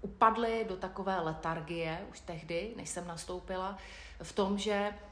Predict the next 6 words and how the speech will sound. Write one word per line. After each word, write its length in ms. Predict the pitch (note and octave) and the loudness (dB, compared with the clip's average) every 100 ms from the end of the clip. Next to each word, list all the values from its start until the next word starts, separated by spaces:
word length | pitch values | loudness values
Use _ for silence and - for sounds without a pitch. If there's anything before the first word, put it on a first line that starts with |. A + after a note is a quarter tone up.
| - - | -16 -4
ten 180 | G3 G3 | 0 0
jejich 440 | A3 G#3+ G#3+ - | 4 4 4 2
osud 440 | F#3 - - G3+ - | -2 0 -2 -2 -4
býti 340 | E3 G3 G3 D3 | -4 -4 -4 -8
posledním, 1000 | - - - G3 G3+ G3+ G3+ G3+ G3+ - - - E3+ | -4 0 4 4 4 4 4 4 2 -4 -12 -8 -6
ne-, 340 | F3+ F3+ F#3 | -2 0 0